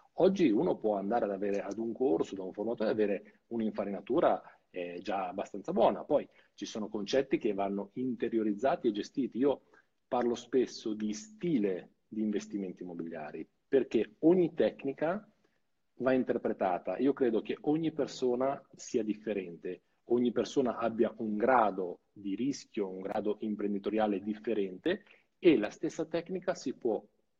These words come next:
utilizzare in modo differente. Quindi devi sviluppare il tuo stile nell'utilizzare quella determinata tecnica. È un percorso, queste sono cose che piano piano si, ehm, si riescono a delineare con il tempo.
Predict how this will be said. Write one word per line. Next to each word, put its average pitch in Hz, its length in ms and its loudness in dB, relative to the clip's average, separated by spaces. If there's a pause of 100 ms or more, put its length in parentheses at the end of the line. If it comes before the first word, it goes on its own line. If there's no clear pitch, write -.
utilizzare 139 580 0
in 120 60 0
modo 110 220 -2
differente. 90 640 -6
Quindi 160 220 2
devi 110 200 2
sviluppare 131 480 0
il 104 160 0
tuo 190 240 -2
stile 117 840 0
nell'utilizzare 131 720 4
quella 107 160 -2
determinata 95 500 -6
tecnica. - 520 -12 (140)
È 175 80 2
un 175 120 8
percorso, 120 580 4
queste 107 240 -4
sono 104 220 -6
cose 120 320 -2
che - 180 -6
piano 139 300 -2
piano 120 580 -2 (300)
si, 123 320 -4
ehm, 98 600 0 (300)
si - 200 0
riescono 127 400 2
a 110 40 2
delineare 113 680 2
con 117 200 0
il 104 160 0
tempo. 87 500 -4